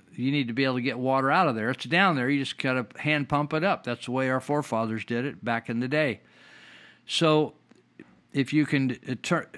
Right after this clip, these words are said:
like, I know the Mormons used to put on, uh, these, uh, s-, emergency, they were kind of a, like a carnival ev-, event. It,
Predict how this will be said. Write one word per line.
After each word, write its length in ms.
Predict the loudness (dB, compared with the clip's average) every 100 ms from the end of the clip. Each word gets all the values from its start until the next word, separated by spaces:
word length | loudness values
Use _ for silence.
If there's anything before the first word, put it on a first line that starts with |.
| -10
like, 240 | -4 -2 2
I 100 | 2
know 140 | 4
the 120 | 2
Mormons 500 | 2 4 4 2 2
used 200 | 0 0 -4
to 60 |
put 260 | 0 2 2
on, 420 | 2 2 -2 -6 _ -6
uh, 360 | -2 0 0 0
these, 540 | -2 0 0 0 -2
uh, 340 | -2 0 -2 -6 _ -20 -20 -20 _ _ -20
s-, 120 | -20 _
emergency, 1120 | -2 0 2 2 0 -2 0 2 2 2 0 -4 _ _ _ _ _ _ -20 -12
they 140 | -6 -4
were 100 | -2
kind 220 | 0 0
of 100 | 2
a, 280 | 0 0 -2
like 220 | -4 -6
a 60 | -6
carnival 580 | -2 2 2 2 0 -4
ev-, 140 | -6 -8
event. 400 | -4 -4 -4 -8
It, 140 | -12